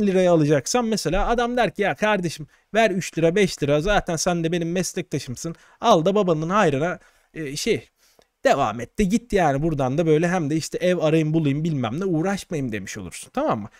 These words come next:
Ne olur paran yine cebinde kalır hem de böyle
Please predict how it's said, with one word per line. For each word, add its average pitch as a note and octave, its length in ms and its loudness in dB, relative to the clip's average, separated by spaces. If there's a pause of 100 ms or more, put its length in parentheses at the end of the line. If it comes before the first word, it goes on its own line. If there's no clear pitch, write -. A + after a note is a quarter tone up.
(160)
Ne G#3+ 100 0
olur C#4 240 2
paran A3 300 0
yine B3 280 0
cebinde G#3 360 2
kalır B3+ 200 -2
hem A3+ 220 -2
de G#3+ 100 0
böyle G#3+ 300 2